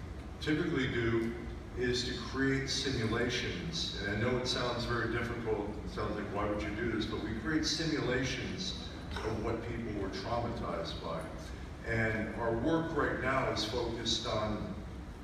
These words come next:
treating service members and veterans who have gone through the hell of war and come back with invisible wounds of war,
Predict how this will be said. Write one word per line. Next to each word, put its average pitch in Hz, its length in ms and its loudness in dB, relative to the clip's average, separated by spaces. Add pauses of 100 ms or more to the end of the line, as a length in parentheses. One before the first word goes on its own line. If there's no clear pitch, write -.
treating 127 400 2
service 135 540 2
members 131 480 2
and 117 100 0
veterans 107 840 0 (260)
who 117 140 0
have 110 80 0
gone 139 280 2 (120)
through 131 480 4
the 110 100 0
hell 127 340 2
of 113 120 0
war 98 320 2 (400)
and 107 120 -2
come 123 220 0
back 117 420 4 (360)
with 113 120 0
invisible 110 540 4
wounds 92 420 0
of 90 260 -4
war, 95 260 0